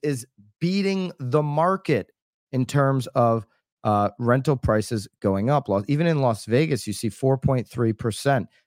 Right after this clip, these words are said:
Denver, the only down market here on the table year over year at negative two point nine percent.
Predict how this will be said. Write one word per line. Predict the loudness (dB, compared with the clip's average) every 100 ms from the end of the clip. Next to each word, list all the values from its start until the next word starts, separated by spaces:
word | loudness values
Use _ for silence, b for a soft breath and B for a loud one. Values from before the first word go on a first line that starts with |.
| _
Denver, | 0 2 4 0
the | -2 -2
only | 0 2 0
down | 0 2 2 0
market | 0 -2 -4
here | -8 -2 0 0
on | -4
the | -8
table | -4 0 2 2 0 -2 b b -2
year | 2 2
over | 0 0
year | 0 0 -2 -4
at | -2 -2 -4 _ _ -2
negative | 0 2 0 -4
two | -2 -2
point | 0 -2 -2
nine | -2 -2
percent. | -4 -6 -2 0